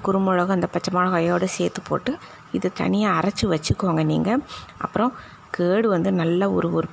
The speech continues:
பெரிய கப்பு நிறையா, அதாவது ஒரு டூ ஹண்ட்ரட் எம்எல் இருந்தா போதும். ஒரு கிளாஸ் நம்ம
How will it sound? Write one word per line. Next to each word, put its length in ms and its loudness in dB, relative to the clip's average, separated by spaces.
பெரிய 240 2
கப்பு 260 -2
நிறையா, 260 0
அதாவது 380 2
ஒரு 160 2
டூ 160 2
ஹண்ட்ரட் 360 2
எம்எல் 300 2
இருந்தா 240 2
போதும். 340 2
ஒரு 280 0
கிளாஸ் 360 0
நம்ம 160 2